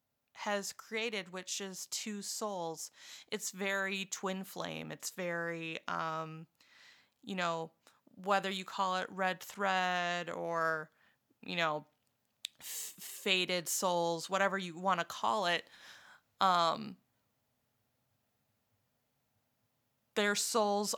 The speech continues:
are that, that the two halves of the protagonist that need to come together to unite and be one,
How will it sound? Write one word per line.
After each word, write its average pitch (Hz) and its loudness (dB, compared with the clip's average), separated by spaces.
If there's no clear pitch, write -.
are 196 6
that, 175 2
that 156 0
the 190 -4
two 208 2
halves 190 6
of 196 -4
the - -20
protagonist 190 -2
that 185 0
need 180 -6
to - -4
come 185 -4
together 175 -2
to 185 -4
unite 170 0
and 170 -4
be 170 -4
one, 165 4